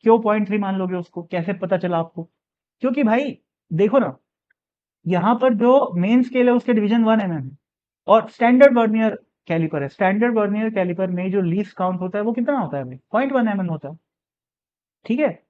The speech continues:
तो पॉइंट थ्री वन फ़ोर का तो कोई मतलब ही नहीं बनता भाई, यहाँ पर पॉइंट थ्री एमएम ही count कर सकते हैं अपन, क्योंकि least count point वन एमएम का है, ठीक। तो ये तो आ गया delta एल। अब question में क्या पूछा है?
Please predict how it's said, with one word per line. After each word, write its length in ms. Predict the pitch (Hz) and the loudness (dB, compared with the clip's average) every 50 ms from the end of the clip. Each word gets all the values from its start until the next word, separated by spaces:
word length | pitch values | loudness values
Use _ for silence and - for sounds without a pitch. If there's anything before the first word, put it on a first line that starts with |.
| _ _ - | _ _ 0
तो 60 | 269 240 220 - | 0 0 0 0
पॉइंट 400 | - 185 196 233 269 269 233 - | 0 0 2 2 2 0 -2 -2
थ्री 300 | - 196 233 254 269 277 208 | 0 2 2 2 2 0 0
वन 260 | 185 196 220 247 254 | 2 2 4 4 4
फ़ोर 260 | 247 247 240 240 233 | 2 2 0 -2 0
का 120 | 233 247 240 | 0 0 -2
तो 80 | 247 | 0
कोई 100 | 254 254 | 0 0
मतलब 260 | 240 220 208 - 214 220 | 0 0 -2 -2 -2 0
ही 60 | 240 | 2
नहीं 100 | 240 226 | 2 0
बनता 220 | 214 196 185 185 | 0 -2 -4 -2
भाई, 260 | 165 165 190 190 147 - _ _ _ _ - | -2 -2 -4 -6 -8 -10 _ _ _ _ -6
यहाँ 180 | 156 160 180 190 | -4 -2 -2 0
पर 140 | 202 208 196 | -2 -4 -4
पॉइंट 300 | 202 196 202 214 202 - | -4 -2 -2 -2 -4 -4
थ्री 120 | - 214 214 | -4 -4 -2
एमएम 240 | 196 202 214 214 | -2 -2 -2 0
ही 120 | 190 202 220 | 0 0 0
count 280 | 202 202 202 208 196 | 0 -2 -4 -4 -4
कर 100 | - 190 | -6 -6
सकते 260 | 170 185 175 - - 160 | -8 -8 -10 -8 -6 -6
हैं 60 | 151 | -6
अपन, 200 | 139 143 127 123 - _ _ _ _ - | -6 -8 -12 -14 -16 _ _ _ _ -6
क्योंकि 160 | - 165 180 | -4 -2 -2
least 240 | 180 185 196 190 - | 0 -2 -2 -4 -4
count 200 | - 190 196 196 | -6 -4 -4 -2
point 220 | 202 185 196 185 170 | -2 -2 -2 -2 -2
वन 160 | 185 190 185 | -2 -2 -2
एमएम 200 | 175 170 156 139 | -4 -6 -8 -8
का 100 | - 123 | -10 -14
है, 140 | 117 - _ _ _ _ _ _ _ _ _ _ _ _ - | -16 -18 _ _ _ _ _ _ _ _ _ _ _ _ -8
ठीक। 200 | 220 220 226 - _ _ _ _ _ _ _ _ _ _ _ _ _ _ _ _ _ _ _ _ _ - | -8 -8 -8 -16 _ _ _ _ _ _ _ _ _ _ _ _ _ _ _ _ _ _ _ _ _ -2
तो 40 | 247 | 0
ये 220 | 233 220 240 269 | 2 2 2 4
तो 100 | 247 262 | 4 4
आ 120 | 220 190 185 | 4 4 2
गया 220 | 180 208 247 311 - _ _ _ _ _ _ _ - | 2 0 -2 -4 -4 _ _ _ _ _ _ _ -8
delta 380 | 156 151 165 151 147 143 131 | -2 0 0 0 0 -4 -6
एल। 180 | 117 113 110 107 _ _ _ _ _ _ _ _ _ _ _ _ _ _ _ _ _ _ _ _ _ _ _ _ _ - | -10 -10 -12 -16 _ _ _ _ _ _ _ _ _ _ _ _ _ _ _ _ _ _ _ _ _ _ _ _ _ -4
अब 160 | - 226 220 - | -4 -4 -2 2
question 300 | 233 220 220 226 311 302 | 2 2 2 2 -2 -2
में 100 | 302 277 | 0 0
क्या 120 | 240 220 185 | 0 0 0
पूछा 260 | 165 151 139 - 131 | 0 -4 -8 -8 -12
है? 100 | 117 131 | -16 -16